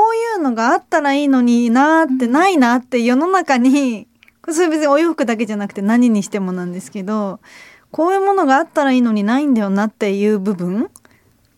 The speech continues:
Speaker 1: に、なんかすごい日々毎日思うことがいっぱい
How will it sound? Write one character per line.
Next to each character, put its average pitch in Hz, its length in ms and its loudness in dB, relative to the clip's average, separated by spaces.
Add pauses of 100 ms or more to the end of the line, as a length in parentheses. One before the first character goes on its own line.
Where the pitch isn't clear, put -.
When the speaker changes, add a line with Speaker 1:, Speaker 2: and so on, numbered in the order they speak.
(540)
Speaker 1:
に、 311 280 4
な 247 120 6
ん 240 40 0
か 233 120 -8
す 277 200 -2
ご 403 220 2
い 294 140 -2
日 - 180 -4
々 320 180 2
毎 311 200 2
日 269 320 0
思 302 260 0
う 302 60 -6
こ 302 120 -2
と 285 100 -6
が 247 100 -2
い - 20 0
っ 226 60 -10
ぱ 320 240 0
い - 20 4